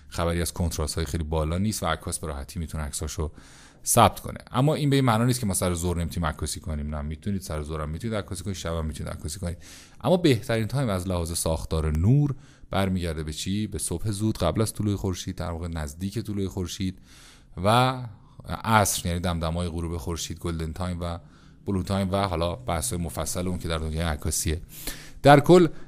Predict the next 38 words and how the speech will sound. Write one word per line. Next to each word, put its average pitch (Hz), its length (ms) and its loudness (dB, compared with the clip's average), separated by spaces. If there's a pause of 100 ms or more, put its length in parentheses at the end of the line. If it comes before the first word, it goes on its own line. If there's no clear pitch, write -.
(140)
هر 175 280 8
چی 170 280 4
فضای 139 640 8
میدتون‌تر 107 800 4
باشه، 110 460 2 (380)
یعنی 92 180 6
تابع 90 440 6
تون‌های 92 340 6
میانه 90 320 6
باشه، 101 300 4
شما 90 260 4
در 95 120 4
اون 95 120 4
فضا 92 260 0
آرامش 85 460 -2
بیشتری 87 420 -2
از 78 160 -2
لحاظ 78 240 -2
دید، 90 340 -2
چشم 87 360 -2
و 80 40 0
خیلی 85 240 -2
مسائل 78 380 -2
دیگه - 180 -8
داره. - 160 -10
در 123 180 4
یک 147 180 6
عکس 135 240 6
هم 120 100 4
همینه. 98 280 4
یک 135 200 6
عکاس 98 440 2
حرفه‌ای 90 580 0 (480)
باید 107 240 4
تمام 104 380 2
تلاشش 92 520 0
رو 95 60 0
کنه 82 360 -2